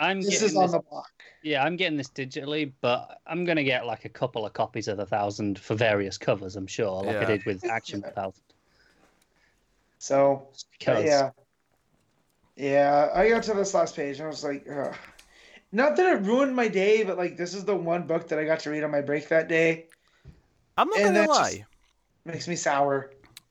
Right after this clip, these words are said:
Speaker 3: I'm not gonna lie. I'm starting to have a really weird opinion on Tomasi. I feel like Tomasi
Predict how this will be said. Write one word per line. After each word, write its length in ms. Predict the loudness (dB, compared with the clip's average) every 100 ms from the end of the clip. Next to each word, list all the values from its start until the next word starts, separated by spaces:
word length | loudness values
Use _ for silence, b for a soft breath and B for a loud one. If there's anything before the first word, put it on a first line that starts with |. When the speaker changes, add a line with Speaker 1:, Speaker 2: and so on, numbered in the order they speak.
| _ _ -4
Speaker 3:
I'm 100 | -2
not 120 | 0
gonna 180 | 0 2
lie. 300 | 2 0 -4 -6
I'm 180 | -4 -4
starting 460 | -2 2 2 2 -4
to 140 | -8
have 260 | -2 0 0
a 80 | -4
really 380 | -4 -4 -2
weird 240 | -2 -4 -6
opinion 280 | -8 -6 -8
on 120 | -8
Tomasi. 540 | -6 -6 -6 -6 -6
I 80 | -6
feel 260 | -6 -2 -2
like 180 | -4
Tomasi 580 | -6 -4 -2 -4 -6 -8